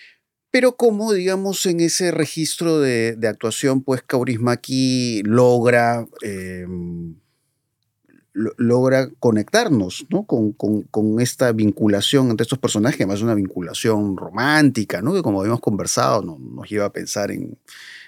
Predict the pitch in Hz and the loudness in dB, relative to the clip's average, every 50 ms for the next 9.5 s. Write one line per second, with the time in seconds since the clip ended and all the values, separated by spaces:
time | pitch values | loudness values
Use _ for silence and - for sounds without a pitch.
0 | _ _ - - - 76 90 104 104 101 - - - 78 92 90 - - - 101 | _ _ -14 -12 -8 -6 -4 -4 -4 -4 -6 -6 -8 -8 -8 -10 -10 -8 -6 -4
1 | 85 58 50 - - - - - - - - - - - 123 110 117 107 - - | -4 -4 -6 -8 -12 -16 -16 -16 -16 -16 -16 -10 -4 -2 0 0 0 0 -2 -6
2 | 92 92 87 - - - - - - 113 107 104 95 95 92 - - - - - | -10 -10 -8 -10 -10 -10 -10 -8 -6 -4 -4 -2 -2 -4 -6 -6 -8 -10 -10 -10
3 | _ _ - - - - - - - - - - _ _ _ _ _ - 123 117 | _ _ -20 -20 -20 -20 -20 -20 -20 -20 -20 -20 _ _ _ _ _ -4 -2 2
4 | 113 110 110 107 107 104 104 107 104 104 104 101 101 98 101 101 107 - 113 - | 4 4 6 6 6 4 4 2 2 2 2 0 0 0 -2 -4 -4 -8 -12 -20
5 | _ _ _ _ _ _ _ _ _ _ _ _ _ _ - - _ - 143 - | _ _ _ _ _ _ _ _ _ _ _ _ _ _ -20 -16 _ -8 -8 -6
6 | - - 190 208 214 208 202 - 190 180 - 196 185 - - - 190 180 180 180 | -4 0 2 2 2 2 -2 -6 -10 -10 -10 -10 -10 -10 -8 -6 -4 -2 0 0
7 | 190 190 185 190 190 180 - - - 160 151 147 135 127 117 117 - - 151 139 | 0 0 -2 -2 -4 -4 -4 -6 -6 -8 -8 -10 -10 -10 -8 -6 -2 4 4 6
8 | 135 127 120 127 139 160 170 165 160 160 156 156 156 156 - - 135 127 117 110 | 6 6 4 4 4 4 4 2 2 2 0 0 -4 -6 -12 -10 -6 -2 -2 0
9 | 110 110 113 127 135 143 139 - - | 0 2 0 2 0 0 -2 -4 -8